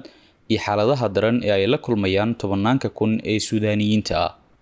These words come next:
Warbixin uu daabacay wargeyska Sunday Times ayaa lagu sheegay in magaalada Adre ee dalka Chad kuna taalla xuduudka kala qaybiya waddankaas iyo Suudaan,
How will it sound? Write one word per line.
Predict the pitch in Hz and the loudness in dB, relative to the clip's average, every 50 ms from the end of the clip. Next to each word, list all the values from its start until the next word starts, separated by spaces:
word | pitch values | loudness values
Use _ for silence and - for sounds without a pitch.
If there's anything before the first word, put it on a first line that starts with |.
| _ _ - | _ _ -2
Warbixin | 107 104 98 95 - 165 165 | -2 0 0 0 0 0 2
uu | 151 117 | 2 2
daabacay | 95 104 98 95 98 95 117 131 | 2 2 2 2 2 2 4 2
wargeyska | 120 104 120 135 151 117 - - 104 98 | 2 0 0 0 0 0 0 -2 -2 -2
Sunday | - - 143 151 123 104 95 | 0 0 0 2 2 0 0
Times | - - 139 110 101 104 117 - - - | 0 0 0 0 0 0 0 -2 -2 0
ayaa | - 104 104 104 | 2 2 2 4
lagu | 101 101 98 107 135 | 2 2 0 0 -2
sheegay | - - - 98 92 92 104 110 113 117 - - _ _ _ _ _ _ - | -2 0 0 2 2 2 0 0 -2 -4 -8 -16 _ _ _ _ _ _ 2
in | 127 123 117 | 4 4 4
magaalada | 113 98 107 104 113 139 139 123 92 | 4 4 2 2 2 2 2 2 2
Adre | 87 127 135 117 110 113 113 | 2 0 0 0 0 2 2
ee | 101 98 98 | 4 2 2
dalka | 95 101 143 131 - 110 | 2 0 -2 -2 -2 -2
Chad | 104 - 131 117 104 - | -2 0 0 0 -2 -2
kuna | - - 113 135 | -2 0 0 0
taalla | 139 - 113 101 104 120 120 | 0 0 0 0 2 0 0
xuduudka | - - 98 95 127 143 - 131 113 | -2 -4 -2 0 -2 0 0 -2 -2
kala | - 107 98 98 | 0 0 -2 0
qaybiya | - - 98 92 92 101 104 113 120 | 0 0 0 0 2 2 2 2 2
waddankaas | 117 127 147 135 117 101 92 - - 104 113 113 - | 2 2 0 0 0 -4 -2 -2 0 0 0 -2 -4
iyo | - - 104 101 98 | -4 -2 -2 -2 -2
Suudaan, | - - 110 117 131 135 123 120 127 | 0 0 0 2 2 2 2 0 -2